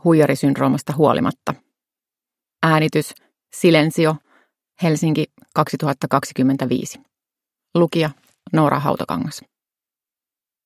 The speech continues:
Tämä kirja on sinulle, joka kannat sisälläsi suuria unelmia, joiden vierellä kulkee epävarmuuden ääni,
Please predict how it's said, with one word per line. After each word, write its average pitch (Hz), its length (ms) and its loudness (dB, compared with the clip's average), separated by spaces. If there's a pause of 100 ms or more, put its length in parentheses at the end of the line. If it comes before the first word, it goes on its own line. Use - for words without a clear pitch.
(2000)
Tämä 185 240 0
kirja 214 400 4
on 156 140 0
sinulle, 151 520 0 (380)
joka 151 280 2
kannat 151 340 0 (120)
sisälläsi 147 520 -2
suuria 139 480 0
unelmia, 139 500 -2 (880)
joiden 156 320 4
vierellä 160 420 4
kulkee 156 420 2
epävarmuuden 143 680 0
ääni, 143 460 0